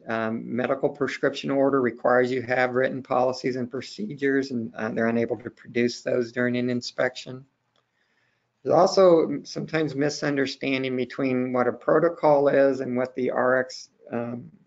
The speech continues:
order, policies, and procedure is. They're two separate documents, even though they may say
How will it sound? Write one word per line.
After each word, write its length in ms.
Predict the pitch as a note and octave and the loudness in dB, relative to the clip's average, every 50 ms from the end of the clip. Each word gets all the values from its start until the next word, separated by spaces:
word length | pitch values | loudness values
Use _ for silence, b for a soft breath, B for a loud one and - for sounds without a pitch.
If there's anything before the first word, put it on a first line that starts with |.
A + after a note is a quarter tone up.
| _ _ _ _ _ _ _ | _ _ _ _ _ _ _
order, 460 | - B2 C3 B2+ B2+ B2+ B2+ B2 A#2+ | 0 4 4 6 6 6 6 4 4
policies, 640 | A#2+ - - C#3 B2 B2+ B2 B2 - C3 B2 A#2 A#2+ | 2 0 2 4 6 6 4 4 0 -2 -2 0 -2
and 120 | A#2 - | -4 -4
procedure 600 | - G#2+ - - - C#3+ B2+ A#2+ A2 A2+ A#2 A#2 | -6 -10 -10 -4 -2 -2 -2 0 -2 -2 -4 -2
is. 240 | C3 C3 B2+ - - _ | -2 -2 -2 -4 -4 _
They're 140 | A#2+ A#2 B2 | -4 -4 -4
two 420 | - _ - - - D#3+ E3 F#3 | -4 _ -14 -2 2 4 4 4
separate 600 | F3 - - - - E3 D#3 D#3 - D#3 C#3+ - | 2 0 -4 0 2 0 0 2 0 -2 0 2
documents, 720 | - B2+ B2+ - - - - C#3+ C#3+ C#3+ D3 D3 - - - | 2 2 2 2 0 -2 -4 -2 -2 -2 -4 -6 -12 -18 -6
even 300 | - B2 C3 C3+ D3 D3+ | -2 -2 0 0 0 2
though 160 | D3 D3+ D3 C#3 | 4 4 4 4
they 140 | C3+ C3 | 4 2
may 320 | B2+ B2+ B2 B2+ C3 C3+ C3+ | 2 2 2 2 2 2 0
say 400 | C3+ - C3+ C3 C3 C3+ C3 | 0 2 2 4 4 4 2